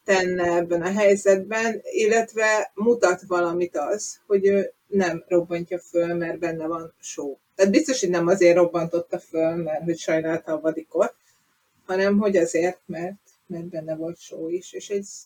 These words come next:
szerintem azért, azért az eltelt idők alatt változó kapcsolatukról is mond valamit, Seven of Nine személyiségéről is mond valamit.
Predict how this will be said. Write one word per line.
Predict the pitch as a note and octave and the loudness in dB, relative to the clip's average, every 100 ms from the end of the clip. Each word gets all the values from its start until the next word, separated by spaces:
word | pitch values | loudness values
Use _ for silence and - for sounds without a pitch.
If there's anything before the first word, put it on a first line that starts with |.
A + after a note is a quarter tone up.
| _ _ _ | _ _ _
szerintem | - C#4 D#4+ D4+ C4 B3+ | 2 4 4 2 -2 -2
azért, | B3+ A#3+ A3+ - | 2 2 2 -6
azért | - G#3 G#3+ G#3+ | -4 -2 0 4
az | G3+ G3+ - - | 6 4 0 -14
eltelt | - G3 F#3+ F#3+ F3+ F3+ | -2 0 0 -2 -2 0
idők | F#3 F3 F3 | 2 0 -2
alatt | F3+ F3 F3 - | -6 -4 -6 -6
változó | E3+ F3 F3 E3+ - | -6 -2 0 0 -2
kapcsolatukról | G#3+ G#3 - G#3 G3 F#3+ - F#3 F#3 - | -2 -2 2 2 4 -2 0 -2 -4 -4
is | F#3+ - | -6 -4
mond | F#3 F3 | -6 -2
valamit, | F3 F3 F3+ F3 F3 | -2 0 0 -2 -2
Seven | G#3+ G3 F3+ | 2 2 2
of | E3+ | -6
Nine | - - | -10 -12
személyiségéről | E3 A3 G#3+ G#3+ G3+ - G3+ F#3+ G3 G3 G3 | -10 -4 2 2 2 2 2 6 4 6 4
is | G3 - | 4 2
mond | G3 F#3 | -4 -2
valamit. | F3 F3 F3 F3+ F3+ | -2 0 0 -2 -4